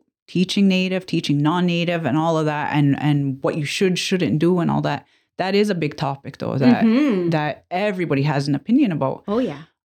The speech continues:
Speaker 1: For me, I just recently posted that my classes right now, I'm only teaching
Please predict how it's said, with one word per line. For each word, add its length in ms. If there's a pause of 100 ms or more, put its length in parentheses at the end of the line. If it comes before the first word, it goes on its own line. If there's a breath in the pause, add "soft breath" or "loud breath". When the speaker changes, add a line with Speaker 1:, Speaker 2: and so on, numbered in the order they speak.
(100)
Speaker 1:
For 240
me, 260
I 280
just 260
recently 800 (200)
posted 520
that 360 (400)
my 260
classes 520
right 160
now, 180
I'm 160
only 280
teaching 520